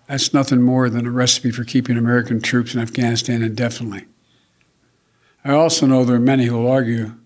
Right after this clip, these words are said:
that we should stay, stay fighting in Afghanistan because withdrawal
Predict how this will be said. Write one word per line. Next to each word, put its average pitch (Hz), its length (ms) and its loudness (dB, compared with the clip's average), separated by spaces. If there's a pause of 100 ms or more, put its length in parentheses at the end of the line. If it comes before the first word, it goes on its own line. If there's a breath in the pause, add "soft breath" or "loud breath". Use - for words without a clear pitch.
(220)
that 135 140 -6
we 127 140 -2
should 120 180 -2
stay, 131 600 0 (260 soft breath)
stay 139 320 0
fighting 135 300 0
in 127 100 2
Afghanistan 127 600 -2
because 117 280 -6
withdrawal 135 680 0